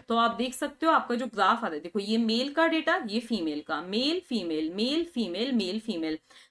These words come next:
लेकिन ये जो हमारा जी वन, जी टू, ये टिक्स है ना, वो सही पोजीशन पर नहीं आए हैं। ओके, तो अब क्या किया जाए? तो अब आप देख रहे हो कि देखो इसकी विड्थ थी ज़ीरो पॉइंट फ़ाइव थी। ठीक है, ज़ीरो पॉइंट फ़ाइव के सेंटर में आ रहा है,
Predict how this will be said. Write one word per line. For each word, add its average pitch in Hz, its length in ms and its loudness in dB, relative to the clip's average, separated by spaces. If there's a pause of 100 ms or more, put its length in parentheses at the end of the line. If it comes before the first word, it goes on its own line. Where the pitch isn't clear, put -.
(120)
लेकिन 320 380 2
ये 214 240 0
जो 370 120 0
हमारा 311 280 4
जी 226 220 0
वन, 285 180 2
जी 285 120 0
टू, 294 80 -2
ये 330 120 2
टिक्स - 360 -6
है 277 80 0
ना, 302 80 2
वो 254 240 2
सही 240 300 0
पोजीशन 220 480 -4
पर 285 180 2
नहीं 214 380 2
आए 156 200 -4
हैं। 165 160 -12 (140)
ओके, 240 200 -2 (480)
तो 370 100 2
अब 330 320 2
क्या 294 140 2
किया 294 300 0
जाए? 262 240 0 (280)
तो 294 60 0
अब 330 280 4
आप 381 120 6
देख 254 280 -2
रहे 277 140 2
हो 285 80 2
कि 285 100 -4
देखो 269 240 0
इसकी 262 320 0
विड्थ 285 380 -2
थी 370 100 4
ज़ीरो 220 320 0
पॉइंट 285 280 2
फ़ाइव 285 300 2 (100)
थी। 311 80 0
ठीक 285 260 0
है, 339 60 -2 (360)
ज़ीरो 277 280 0
पॉइंट 392 280 0
फ़ाइव 233 340 2
के 359 80 0
सेंटर 247 540 2
में 277 120 0
आ 190 140 4
रहा 165 140 0
है, 165 160 -2